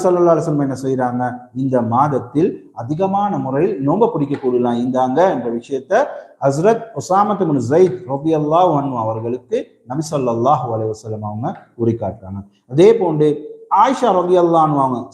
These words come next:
சொல்றாங்க, "கான ரசூலுல்லாஹி ஸல்லல்லாஹு அலைஹி வஸல்லம் யஸூமு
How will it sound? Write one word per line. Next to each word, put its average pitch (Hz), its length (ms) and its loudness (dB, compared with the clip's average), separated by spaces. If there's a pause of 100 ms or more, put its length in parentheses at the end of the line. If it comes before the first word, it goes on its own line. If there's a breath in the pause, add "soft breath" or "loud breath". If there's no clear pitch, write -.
சொல்றாங்க, 147 560 0 (360 loud breath)
"கான 240 400 4
ரசூலுல்லாஹி 196 880 2
ஸல்லல்லாஹு 175 680 2
அலைஹி 151 320 0
வஸல்லம் 185 640 2 (460 loud breath)
யஸூமு 269 680 2